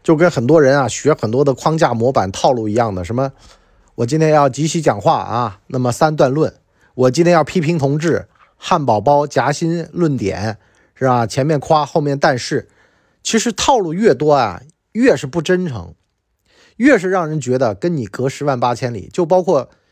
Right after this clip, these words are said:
我现实生活当中啊，我碰到有些人跟我，比如说职场当中有个套路的，叫做什么呢？请吃饭原理。我啊，麻烦你一个事儿，完了呢，你说你要请吃饭，这样的话呢，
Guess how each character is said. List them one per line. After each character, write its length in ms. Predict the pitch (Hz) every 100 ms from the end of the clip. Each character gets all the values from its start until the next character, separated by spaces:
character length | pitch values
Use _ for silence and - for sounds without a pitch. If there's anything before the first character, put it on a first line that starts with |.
| _ _ _
我 280 | 120 131
现 220 | 135 - 180
实 60 |
生 120 | 160
活 80 | 170
当 140 | 151 151
中 200 | 147 131
啊， 260 | 90 78 -
我 80 | -
碰 180 | - 151
到 100 | 120
有 140 | 104
些 160 | 92 127
人 180 | 110
跟 140 | 117 135
我， 180 | 101 95 _ _ _ _
比 80 | -
如 100 | 165
说 140 | 208
职 140 | 220 147
场 180 | 214 151
当 120 | 185
中 80 | 185
有 80 |
个 60 | 131
套 140 | 147
路 140 | 175 147
的， 200 | 131 123 -
叫 120 | 165
做 80 | 151
什 100 | 147
么 80 |
呢？ 80 | 165
请 200 | 160 127
吃 160 | 120 214
饭 160 | 202
原 180 | 135 131
理。 240 | 123 90 92 _ _ _ _ _ _ _ _
我 200 | - 143
啊， 240 | 156 170 117
麻 200 | 127 147
烦 160 | 165 165
你 100 | 113
一 60 |
个 100 | 123
事 140 | 147 190
儿， 220 | 120 92 _ _
完 140 | 117 147
了 80 |
呢， 140 | 175 160
你 140 | 131
说 160 | 104 165
你 120 | 147
要 100 | 139
请 180 | 151 113
吃 140 | 107
饭， 220 | 143 151 - _ _ _ _ _ _ _ - - -
这 100 | 208
样 80 |
的 80 | 180
话 180 | 170 180
呢， 220 | 175 160